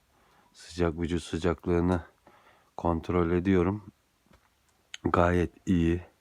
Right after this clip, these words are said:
Ee, iştahı da iyi. Süt içiyor. Tek sıkıntısı, yani onun doğuştan sanırım belinde mi bir sakatlık var, nedir?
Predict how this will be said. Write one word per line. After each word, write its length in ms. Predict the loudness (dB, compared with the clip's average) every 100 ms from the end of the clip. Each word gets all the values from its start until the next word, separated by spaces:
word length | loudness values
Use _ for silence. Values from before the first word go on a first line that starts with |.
| _ _ -20 -20 -20 -20 _ -20 -8
Ee, 560 | -6 -4 -6 -6 -8 -10
iştahı 500 | -10 -4 0 2 2
da 100 | 2
iyi. 400 | 0 0 0 -2
Süt 280 | -6 -8 -8
içiyor. 420 | -10 0 0 0
Tek 440 | -2 -4 -4 -14 -20 -20 _ _ _ -20
sıkıntısı, 840 | -12 -6 -2 -2 -4 -8 -4 -6 -8 _ _ _ _ _ _ _ _ _ -14
yani 340 | -6 -2 -2
onun 280 | 0 0 0
doğuştan 520 | 2 0 -2 -2 -2
sanırım 520 | -2 -2 0 0 0
belinde 480 | 0 0 0 0 0
mi 280 | 0 -2 -4
bir 80 | -8
sakatlık 680 | -10 -10 -10 -10 -18 -12 -8
var, 220 | -4 -2
nedir? 460 | -2 -2 -6 -8